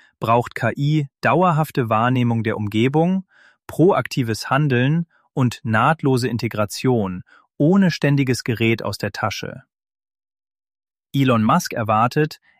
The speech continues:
Apps verschwinden langfristig. In diesem Bild wird das Smartphone eher ein Edge-Node für K I und liefert am Ende vor allem Ausgaben wie Pixel,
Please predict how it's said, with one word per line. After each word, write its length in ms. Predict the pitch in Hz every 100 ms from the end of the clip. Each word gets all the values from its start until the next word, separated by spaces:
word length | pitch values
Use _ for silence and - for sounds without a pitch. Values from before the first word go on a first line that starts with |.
| _
Apps 320 | 143 165 -
verschwinden 580 | - 147 - 135 131 131
langfristig. 1040 | 113 104 107 - - - - - - - _ _ _ _ _ _ _ _ _ _
In 160 | 131 117
diesem 300 | 185 202 135
Bild 340 | 135 160 -
wird 100 | 127
das 160 | 113 -
Smartphone 720 | 117 117 143 - 131 127 123
eher 340 | 127 120 120 -
ein 240 | 113 107 -
Edge-Node 680 | 135 - - 120 107 101 -
für 200 | 117 104
K 220 | 107 101
I 320 | 123 107 90 - _ - - _
und 160 | 135 110
liefert 340 | 180 196 170
am 140 | 127
Ende 280 | 123 147 147
vor 220 | - 123
allem 240 | 127 147 123
Ausgaben 760 | 117 147 165 - 123 120 113
wie 120 | 104
Pixel, 640 | 98 - 175 - 117 101